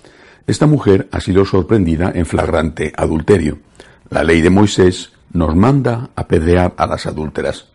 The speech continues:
¿Tú qué dices?". Le preguntaban esto para comprometerlo y poder acusarlo.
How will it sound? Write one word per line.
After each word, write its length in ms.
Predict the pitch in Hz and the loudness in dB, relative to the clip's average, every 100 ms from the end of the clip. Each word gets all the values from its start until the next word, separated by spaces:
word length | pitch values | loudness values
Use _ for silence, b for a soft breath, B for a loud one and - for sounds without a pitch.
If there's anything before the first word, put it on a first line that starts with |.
| - | -8
¿Tú 100 | 175 | -6
qué 120 | 151 | -4
dices?". 500 | 80 - - - - _ _ _ b b b b | -8 -6 -6 -6 -12 _ _ _ b b b b
Le 100 | - | -2
preguntaban 540 | 80 80 85 98 95 101 | 2 2 4 4 6 4
esto 260 | 101 107 | 4 2
para 180 | 104 90 | 4 4
comprometerlo 920 | 92 87 95 92 101 90 101 107 113 | 2 2 2 2 2 2 2 2 2
y 80 | 87 | -4
poder 320 | 76 80 69 | 0 -2 -2
acusarlo. 640 | 62 - - 76 73 - | -4 -8 -12 -12 -16 -20